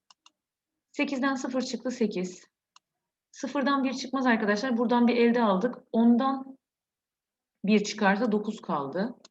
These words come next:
Virgüller alt alta olduğu için direkt aşağı düştü. Şuradan demin arkadaşlar elde verdiğimiz için burada artık sıfır kalacak.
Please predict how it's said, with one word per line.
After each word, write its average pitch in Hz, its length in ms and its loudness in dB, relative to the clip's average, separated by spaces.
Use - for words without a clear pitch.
Virgüller 247 380 0
alt 254 240 2
alta 240 220 4
olduğu 226 180 4
için 220 200 0
direkt 220 220 0
aşağı 226 340 0
düştü. 240 360 -2
Şuradan 277 400 -2
demin 277 160 0
arkadaşlar 269 400 0
elde 254 280 2
verdiğimiz 262 380 0
için 233 240 2
burada 247 220 2
artık 240 260 -2
sıfır 226 300 -6
kalacak. 190 540 -4